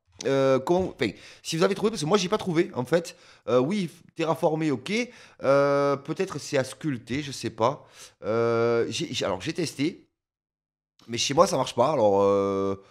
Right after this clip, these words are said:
euh, ah, mais si, regardez, peut-être, non, je sais pas. Non, ça a l'air de sculpter plus qu'autre chose, mais bon, on peut sculpter, c'est sûr. Mais apparemment, on peut sculpter de la forêt. Euh, alors peut-être qu'il faut un mode bien particulier que j'ai pas mis.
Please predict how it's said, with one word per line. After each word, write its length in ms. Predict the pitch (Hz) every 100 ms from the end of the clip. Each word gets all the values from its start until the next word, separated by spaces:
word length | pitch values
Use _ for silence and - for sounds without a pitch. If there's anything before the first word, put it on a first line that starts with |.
| _ _ _
euh, 280 | 101 113 110
ah, 220 | 160 233 208
mais 60 |
si, 220 | 185 - 170
regardez, 260 | 147 143
peut-être, 420 | - 143 147 -
non, 140 | 123 131
je 80 | -
sais 100 | 135
pas. 220 | 98 110
Non, 180 | 117 - - -
ça 80 |
a 20 | 95
l'air 140 | 98
de 100 | 90 - -
sculpter 400 | - 104 87 117
plus 180 | 113 -
qu'autre 180 | 98 87
chose, 240 | 127 135 117
mais 240 | 104 101 _ _ _ -
bon, 100 | 98 147
on 80 |
peut 120 | 139 196
sculpter, 300 | 196 165 170
c'est 140 | 139
sûr. 240 | 123 185 196 - - -
Mais 60 | 143
apparemment, 360 | 180 165 202
on 40 | 220
peut 120 | 160
sculpter 320 | - 151 185
de 80 | 196
la 100 | 156
forêt. 400 | - 143 120 135 - - -
Euh, 240 | 120 120 127 117 110 82 85 60 113 -
alors 160 | 107
peut-être 200 | 117 180
qu'il 120 | - 160
faut 160 | 190
un 60 | 160
mode 340 | 165 190 131
bien 200 | 104 156
particulier 540 | 151 156 143 131 135 190
que 120 | 139
j'ai 160 | 123
pas 180 | 139 127
mis. 240 | 123 160